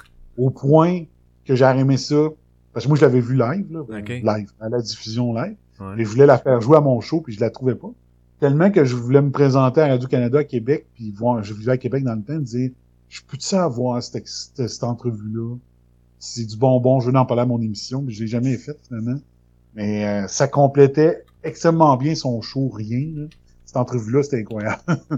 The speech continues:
Speaker 1: Puis là, il disait, c'est sûr. Je dis, moi, le monde n'a rien compris de mon show. <laughs>
Speaker 2: Mais, euh,
Speaker 1: Ils n'ont pas compris ce qu'il fallait qu'ils comprennent.
Speaker 2: habituellement, je cache les degrés, mais celle-là, quand tu dis qu'il y a plus de monde, parce qu'il y a plus de monde, c'est genre, euh, vu qu'il y a moins de monde qui y va, il y a moins de monde qui y va, genre.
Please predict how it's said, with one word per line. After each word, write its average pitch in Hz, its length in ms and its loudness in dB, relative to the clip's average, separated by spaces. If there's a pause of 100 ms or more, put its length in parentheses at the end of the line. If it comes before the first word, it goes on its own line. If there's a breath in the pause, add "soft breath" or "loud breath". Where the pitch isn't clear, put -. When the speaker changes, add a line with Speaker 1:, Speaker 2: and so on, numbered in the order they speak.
(400 loud breath)
Speaker 1:
Puis 120 100 -10
là, 131 60 4
il 120 40 0
disait, 113 260 0
c'est - 140 -8
sûr. 104 280 -10
Je 117 120 -18
dis, 120 100 -8
moi, 143 260 0
le 107 140 -4
monde 127 240 0
n'a 113 240 -2
rien 123 140 -2
compris 123 300 -10
de 117 60 -10
mon 110 180 -8
show. - 520 -18
<laughs> - 720 -20
Speaker 2:
Mais, 104 80 -10
euh, 95 360 -10
Speaker 1:
Ils 90 60 -16
n'ont 113 100 -6
pas - 120 -10
compris 147 340 0
ce 151 60 -8
qu'il - 80 -8
fallait 120 180 0
qu'ils - 120 -16
comprennent. 113 320 -6
Speaker 2:
habituellement, 120 440 -6
je - 120 -14
cache 143 240 -10
les 127 80 -10
degrés, 110 400 -8
mais 160 120 -10
celle-là, 123 540 -10
quand 165 80 -8
tu 113 140 -14
dis 117 440 -12
qu'il 127 100 -14
y 113 40 -8
a 107 40 -8
plus 113 140 -16
de 113 60 -10
monde, 135 240 -6
parce 120 160 -8
qu'il - 80 -10
y - 20 -6
a 110 40 -6
plus 110 120 -14
de 107 60 -10
monde, 123 320 -8
c'est 110 160 -8
genre, 110 320 -8
euh, 95 360 -8
vu 110 260 -10
qu'il 123 160 -8
y - 20 -4
a - 20 -4
moins 110 300 -6
de 110 60 -10
monde 123 240 -8
qui 107 180 -12
y 104 60 -8
va, 113 180 -4
il 117 60 -6
y - 20 -4
a 101 40 -4
moins 101 220 -6
de 98 60 -8
monde 104 240 -8
qui 98 160 -8
y 92 60 -8
va, 110 220 -8
genre. 131 120 -16